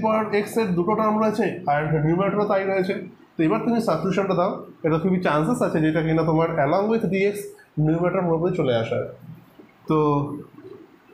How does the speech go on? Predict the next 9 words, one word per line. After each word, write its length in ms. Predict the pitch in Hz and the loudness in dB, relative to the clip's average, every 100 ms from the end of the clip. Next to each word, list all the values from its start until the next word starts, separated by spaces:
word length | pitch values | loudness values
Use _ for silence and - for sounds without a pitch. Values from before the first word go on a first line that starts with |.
| - - - - | -20 -18 -8 -4
take 200 | 220 - 175 139 | -2 -2 0 2
denominator 500 | 160 185 202 208 214 214 - - - - - - - 151 | 2 2 0 0 0 -4 -8 -18 -16 -16 -18 -12 -4 0
equal 260 | 170 180 175 | 2 0 2
to 60 | 160 123 | 0 2
z, 20 | 143 156 - - - _ _ - - - - _ - - 127 | 0 0 -6 -14 -18 _ _ -20 -20 -20 -20 _ -16 -4 0
then 160 | 143 139 143 131 | 2 0 0 0
differentiating 600 | 143 214 240 226 247 254 165 | 0 0 0 0 0 2 2
both 140 | 156 156 147 | 0 0 0
side, 260 | 123 165 | 0 -2